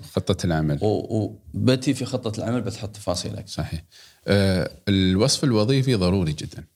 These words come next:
Speaker 2: هو هذا المهام ترى في الوصف الوظيفي.
Speaker 1: ضروري جدا،
Speaker 2: مم.
Speaker 1: على أساس إني أنا أكون واضح مع كل موظف.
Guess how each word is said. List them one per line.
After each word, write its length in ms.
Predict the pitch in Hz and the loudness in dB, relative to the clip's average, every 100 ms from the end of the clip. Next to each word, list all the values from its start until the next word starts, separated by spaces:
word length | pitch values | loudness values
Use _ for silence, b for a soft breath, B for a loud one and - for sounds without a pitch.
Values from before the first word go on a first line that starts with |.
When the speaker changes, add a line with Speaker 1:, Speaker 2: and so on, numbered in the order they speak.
| _ - | _ 0
Speaker 2:
هو 200 | 156 190 | 4 4
هذا 260 | 143 104 92 | 4 2 2
المهام 400 | 95 107 139 135 | 0 0 0 0
ترى 220 | 143 135 | 0 0
في 80 | 143 | 0
الوصف 320 | 127 90 85 | -2 -2 -6
الوظيفي. 500 | 78 80 - - - | -6 -6 -8 -12 0
Speaker 1:
ضروري 460 | 90 98 98 87 76 | 4 4 4 4 2
جدا، 320 | - 78 95 | 0 0 0
Speaker 2:
مم. 60 | 78 | 2
Speaker 1:
على 180 | 85 87 | 4 4
أساس 360 | - 87 - | 4 2 2
إني 280 | 85 82 82 | 2 4 4
أنا 380 | 95 98 - 90 | 4 4 2 -2
أكون 220 | 95 113 | 2 4
واضح 320 | 107 104 - | 4 2 0
مع 140 | 95 82 | 0 0
كل 200 | - 90 | 2 2
موظف. 460 | 80 73 64 - | 2 0 -4 -6